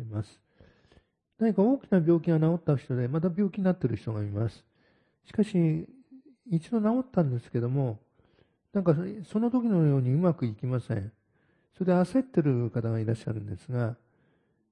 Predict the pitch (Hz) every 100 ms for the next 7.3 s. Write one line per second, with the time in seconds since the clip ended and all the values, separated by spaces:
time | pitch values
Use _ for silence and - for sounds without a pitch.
0 | - 135 127 127 123 123 123 151 240 175
1 | - - 226 269 277 285 262 - 233 -
2 | 131 117 120 - - 165 - - 117 160
3 | 156 120 98 92 95 - _ _ _ _
4 | _ _ _ - _ _ - 196 190 -
5 | 247 254 247 226 220 269 - 185 160 147
6 | 151 143 147 156 131 113 139 139 139 143
7 | 120 120 104